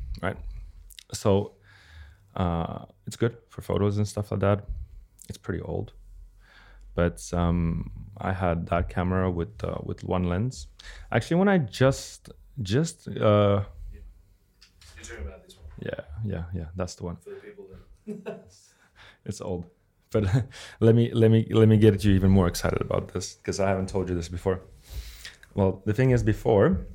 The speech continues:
Speaker 1: uh, I only had this, like, Fujifilm camera, which is used for, like, portrait photography. It gives you, like, this, um, more of a grainy,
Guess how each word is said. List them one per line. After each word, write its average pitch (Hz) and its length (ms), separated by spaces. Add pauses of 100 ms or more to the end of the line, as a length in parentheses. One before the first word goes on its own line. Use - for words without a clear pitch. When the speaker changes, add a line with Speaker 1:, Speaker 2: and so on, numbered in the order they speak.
(300)
Speaker 1:
uh, 87 320
I 92 40
only 104 200
had 87 240
this, 82 200
like, 87 140
Fujifilm 87 480
camera, 82 340 (1160)
which 101 160
is 87 120
used 87 220
for, - 80
like, - 180
portrait - 340
photography. 85 600
It - 100
gives 82 240
you, 87 80
like, 87 260
this, 85 300
um, 87 280 (1700)
more 98 140
of 87 100
a 95 40
grainy, 90 640